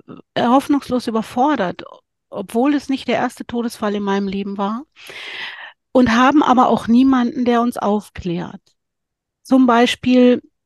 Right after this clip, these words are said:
und da bin ich auch froh, dass es einen Kulturwandel offensichtlich gibt, ähm, äh, hat unser Bestatter damals Fragen gestellt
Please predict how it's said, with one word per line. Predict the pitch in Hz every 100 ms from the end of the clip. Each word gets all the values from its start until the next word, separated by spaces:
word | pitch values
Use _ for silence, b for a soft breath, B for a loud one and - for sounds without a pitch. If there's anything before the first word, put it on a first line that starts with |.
| _ -
und | 220
da | 220 220
bin | 247 220
ich | -
auch | - 254
froh, | - 254 254
dass | 247 240
es | 269
einen | 240
Kulturwandel | 226 - 240 226 233 220
offensichtlich | - 226 240 233 208 - 214 -
gibt, | 226 233 - - B B B - _ _
ähm, | 233 226 220 226 - -
äh, | - - 254
hat | 214 226 -
unser | 262 285 277
Bestatter | 247 240 247 233 233 202 202 - _ _ -
damals | 220 220 214 208 208 - - b b b b _ _ _
Fragen | 220 214 277 320
gestellt | - - 262 269 285 -